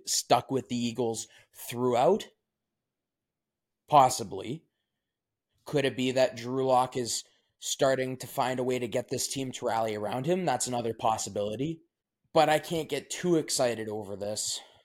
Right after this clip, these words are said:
because as much as I want to say, "We beat the Eagles, we beat one of the best teams in the N F C," they didn't look like it.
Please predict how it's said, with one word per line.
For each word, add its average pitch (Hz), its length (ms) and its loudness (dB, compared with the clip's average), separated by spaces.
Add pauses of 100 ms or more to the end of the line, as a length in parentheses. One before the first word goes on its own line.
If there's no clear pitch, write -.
(220)
because 117 640 0 (400)
as 127 200 4
much 143 300 0
as 135 140 -2
I 123 140 0
want 131 460 -2
to 127 200 0
say, 117 460 -2 (160)
"We 147 180 0
beat 143 240 -6
the 135 120 -2
Eagles, 123 400 0
we 127 120 -2
beat 123 160 -2
one 127 180 -2
of 120 60 -6
the 120 80 -2
best 120 320 0
teams 117 260 -6
in 110 80 -8
the 107 140 -6
N 101 100 -4
F 101 140 -6
C," 147 360 2 (2000)
they 143 140 0
didn't 165 240 6
look 143 180 6
like 98 220 2
it. - 160 -16